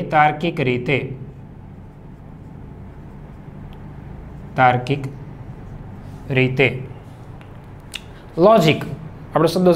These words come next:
ઘણી વખત ઉપયોગમાં લીધો હોય, Logic એટલે કે તર્ક, logically એટલે કે તાર્કિક રીતે. સમજીએ આખા વાક્યને કે શું કહેવા માંગે છે. તો એ જો આપણી એટલે કે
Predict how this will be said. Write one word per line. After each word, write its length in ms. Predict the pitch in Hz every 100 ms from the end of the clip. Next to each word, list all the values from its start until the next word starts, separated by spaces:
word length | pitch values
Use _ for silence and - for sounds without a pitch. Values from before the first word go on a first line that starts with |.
| 165
ઘણી 180 | 165 160
વખત 140 | 160 - - - - - 160
ઉપયોગમાં 400 | 160 156 147 143
લીધો 240 | 143 127 110
હોય, 120 | 120 - - - - 135
Logic 400 | 131 120 117 - - -
એટલે 140 | 135 165
કે 40 | 185 185
તર્ક, 180 | 127 - - - - 123
logically 520 | 127 120 165 180 180 208 214
એટલે 140 | 160
કે 100 | 185 240 -
તાર્કિક 400 | 135 165 170 170 - - 131
રીતે. 280 | 127 127 131 90 - - - - - -
સમજીએ 460 | 175 220 240 240
આખા 360 | 226 143 156 139
વાક્યને 380 | 131 131 160 170 175 160
કે 80 | 120
શું 200 | 135 127
કહેવા 300 | 135 139 143
માંગે 280 | 143 147 147 147
છે. 80 | 160 - - - - - - - - -
તો 100 | 240 120 - - - - - - - - - - -
એ 120 | 226 269 - 143
જો 100 | 220 254 247 - - - 165
આપણી 280 | - 208 156 - - - -
એટલે 140 | 202
કે 100 | 185